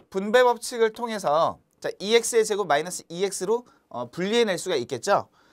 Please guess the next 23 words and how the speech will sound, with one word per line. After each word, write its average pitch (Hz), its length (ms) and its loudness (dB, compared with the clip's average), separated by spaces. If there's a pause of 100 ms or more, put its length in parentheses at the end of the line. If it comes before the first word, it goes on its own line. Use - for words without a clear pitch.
(300)
자, 135 100 4
그리고 240 320 2
한 285 160 -2
계저-, 269 400 4 (160)
한 277 380 -8
계산 220 360 -4
과정을 175 380 -4
좀 180 160 -8
건너뛰어 160 400 -4
볼까요? 165 400 0 (640)
자, 185 80 4
이엑스의 247 480 2
제곱이니까 208 840 2
마이너스 185 400 -4
X의 185 220 -4
제곱 175 160 -4
더하면 160 180 -2
어떻게 160 160 -8
될까요? 143 320 0 (600)
그렇죠. 139 260 -6
X의 220 380 2
제곱이 175 340 -4
되겠고, 214 640 -2